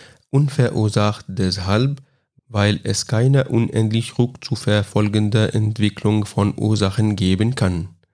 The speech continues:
Zeitlos und somit unveränderlich, da die Zeit erst mit dem Universum geschaffen wurde. Auch Raum existierte vorher nicht,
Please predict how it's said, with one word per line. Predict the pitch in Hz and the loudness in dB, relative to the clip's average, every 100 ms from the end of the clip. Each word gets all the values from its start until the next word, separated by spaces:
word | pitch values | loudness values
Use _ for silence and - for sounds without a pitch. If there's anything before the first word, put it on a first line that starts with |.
| _ _ _ _ | _ _ _ _
Zeitlos | - 104 98 - 107 135 - - - _ - | -2 0 0 0 2 2 -2 -12 -16 _ -4
und | 113 98 | -2 0
somit | 98 92 98 95 - | 0 0 0 -4 -2
unveränderlich, | 131 143 135 107 - 104 101 107 123 165 - - - _ _ | 0 0 0 -2 0 0 2 2 2 0 -4 -12 -20 _ _
da | 123 113 120 | -2 0 2
die | 113 104 | 0 -2
Zeit | - 101 101 - | 0 0 0 -2
erst | 117 117 123 - | 0 0 0 -2
mit | 110 98 | -2 -2
dem | 101 98 | -2 -2
Universum | - 104 98 101 98 - 113 113 | 0 0 0 2 0 0 0 0
geschaffen | 107 98 95 90 104 113 120 | -2 -2 -4 -2 0 0 2
wurde. | 120 95 95 98 _ _ _ _ _ - | 0 0 -2 -6 _ _ _ _ _ -2
Auch | 117 113 - | 2 2 0
Raum | - 107 135 113 113 | -4 2 2 2 0
existierte | 110 107 - - - 110 104 104 | -2 -4 -6 -6 -2 0 0 -2
vorher | 104 - 117 104 98 98 | -2 0 2 2 0 0
nicht, | 110 98 - - | 0 -2 -6 -16